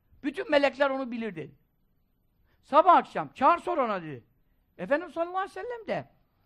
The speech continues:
e, onu bilmiyor yani onun ne dua ettiğini. Ha, buradan ne çıkıyor? Ve buna benzer hadis-i şerifler. Bunu Hakim-i Tirmizi büyük muhaddistir. Nevadirul Usul isimli eseri var. O, şeyhlerin şeyhi. Hadisçilerin muhaddisi yani.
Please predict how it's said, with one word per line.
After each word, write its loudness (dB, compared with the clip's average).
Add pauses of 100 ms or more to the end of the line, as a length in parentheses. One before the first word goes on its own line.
(340)
e, -2
onu -6
bilmiyor -2
yani -4
onun -8
ne -8
dua -6
ettiğini. -20 (220)
Ha, 2
buradan 2
ne -4
çıkıyor? -8 (640)
Ve -6
buna 4
benzer 2
hadis-i -2
şerifler. -4
Bunu -4
Hakim-i -8
Tirmizi -12
büyük -14
muhaddistir. -8 (240)
Nevadirul 0
Usul -14
isimli -14
eseri -8
var. -4 (500)
O, -20 (640)
şeyhlerin -4
şeyhi. -14 (360)
Hadisçilerin -6
muhaddisi -4
yani. -14